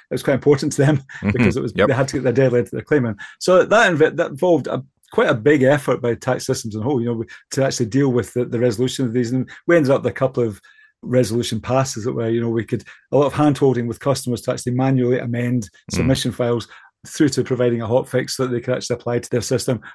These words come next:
Speaker 1: or we actually did the filing for them in a sort of kind of,
Speaker 2: Mm.
Speaker 1: uh, sort of, uh, not quite developed version of Alpha Tax.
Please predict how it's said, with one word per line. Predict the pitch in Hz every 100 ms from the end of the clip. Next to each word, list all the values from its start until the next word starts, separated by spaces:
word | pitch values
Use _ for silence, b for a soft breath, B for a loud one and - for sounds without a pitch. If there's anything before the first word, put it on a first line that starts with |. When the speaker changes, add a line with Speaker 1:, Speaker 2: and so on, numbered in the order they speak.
| -
Speaker 1:
or | 135 123 -
we | 131 143 139
actually | 131 - 127
did | 113 123
the | 117
filing | - 123 120 113
for | 123
them | 113
in | 113
a | 110
sort | - 131
of | - b b _ _ _
kind | - 110
of, | - - _
Speaker 2:
Mm. | - 87 110
Speaker 1:
uh, | 107 107 113 _ -
sort | - -
of, | 107 117
uh, | 147 131 _ _ _ _ _ _
not | 123 -
quite | 120 123
developed | 117 117 120 -
version | 120 110 117
of | 110
Alpha | 117 113 127
Tax. | 120 127 -